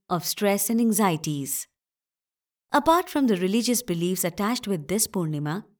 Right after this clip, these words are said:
like the birth of goddess Lakshmi from Samudra Manthan or birth of Kartikeya to Maharas Leela performed by Lord Krishna, Sharat Purnima is something more than this when it comes to Ayurveda, naturopathy,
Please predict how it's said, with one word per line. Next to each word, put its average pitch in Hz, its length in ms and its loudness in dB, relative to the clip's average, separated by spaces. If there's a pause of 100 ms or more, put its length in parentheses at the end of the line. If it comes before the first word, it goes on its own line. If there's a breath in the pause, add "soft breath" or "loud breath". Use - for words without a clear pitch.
(200)
like 165 420 -4 (280)
the 269 100 2
birth 302 280 2
of - 140 0
goddess 185 400 -4
Lakshmi 185 480 -4 (200)
from 196 180 -2
Samudra 196 500 -2
Manthan 156 460 -4 (580)
or 285 160 6
birth 269 320 2
of 220 160 -2
Kartikeya 196 640 -2 (440)
to 320 120 2
Maharas 254 640 2
Leela 190 400 0
performed 202 420 0
by 180 140 0
Lord 190 320 -2
Krishna, 156 480 -6 (340)
Sharat 311 400 0
Purnima 175 560 0 (280)
is 285 160 2
something 320 420 0
more 202 180 2
than 151 260 -4
this 135 340 -10 (420)
when 175 180 -2
it 165 140 -6
comes 196 260 -2
to 175 160 -6
Ayurveda, 180 720 0 (320)
naturopathy, 175 800 -2